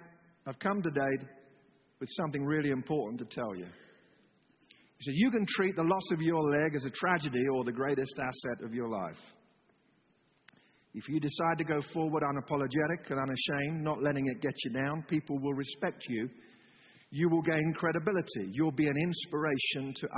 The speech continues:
others. Or you can allow this disability to be a tragedy, and that's exactly what it will be in your life. The choice is up to you." A thirty-second conversation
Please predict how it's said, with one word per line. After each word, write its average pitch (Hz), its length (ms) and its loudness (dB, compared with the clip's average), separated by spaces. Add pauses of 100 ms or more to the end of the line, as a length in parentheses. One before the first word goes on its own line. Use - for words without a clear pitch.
others. 143 360 0 (640)
Or 175 200 6
you 165 120 6
can 160 140 0
allow 170 340 4
this 156 140 2 (140)
disability 147 680 0
to 127 100 -6
be 143 140 2
a 127 80 0 (140)
tragedy, 147 480 2
and 131 140 0
that's 139 220 -2
exactly 135 600 -4
what 127 240 -2
it 127 160 -2
will 127 100 -2
be 110 320 0
in 113 80 -2
your 117 220 0
life. 117 300 -4 (400)
The 120 80 -6
choice - 680 -4 (800)
is 110 180 -8
up - 160 -10
to 120 80 -8
you." 98 220 -6 (1600)
A - 80 -8 (120)
thirty-second 180 1000 -2
conversation 127 1040 -4